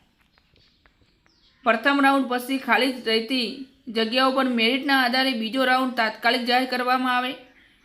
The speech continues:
તેવી માંગણી ઉમેદવારોએ કરી છે. એ ઉપરાંત જનરલ કેટેગરીમાં ઘણી ખાલી બેઠકો હજી પણ બાકી છે મિત્રો, અને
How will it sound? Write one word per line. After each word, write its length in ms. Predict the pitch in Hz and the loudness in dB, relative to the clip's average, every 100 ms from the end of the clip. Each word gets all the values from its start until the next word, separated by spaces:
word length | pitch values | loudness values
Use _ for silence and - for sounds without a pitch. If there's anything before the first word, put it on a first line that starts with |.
| _ 233 | _ -2
તેવી 260 | 254 277 | 0 2
માંગણી 460 | 262 254 262 262 247 240 - - _ - | 2 2 0 0 -2 -4 -10 -20 _ -4
ઉમેદવારોએ 560 | 226 240 240 262 262 | -2 0 0 2 2
કરી 280 | 254 220 254 | 2 -2 -2
છે. 100 | 247 254 - _ _ _ _ _ _ _ _ _ _ _ | -4 -8 -12 _ _ _ _ _ _ _ _ _ _ _
એ 80 | 240 | 0
ઉપરાંત 440 | 277 269 269 269 285 285 - - | 2 4 2 2 -2 -8 -20 -14
જનરલ 400 | - 226 226 269 277 | -4 0 2 0 0
કેટેગરીમાં 680 | 262 269 269 269 269 269 | 0 0 0 0 2 2
ઘણી 300 | 247 226 262 | 0 -2 -2
ખાલી 300 | 254 247 262 240 | 0 0 0 -2
બેઠકો 380 | 247 262 269 233 | -2 -4 -2 -2
હજી 240 | 208 254 | -2 -2
પણ 460 | 269 254 233 208 214 214 | -2 0 0 -2 -8 -6
બાકી 380 | 208 220 262 269 | -2 -2 -2 -2
છે 120 | 269 | -2
મિત્રો, 340 | 254 247 226 190 170 - _ _ _ _ _ | -2 -2 -4 -4 -8 -18 _ _ _ _ _
અને 180 | - 247 | -4 -4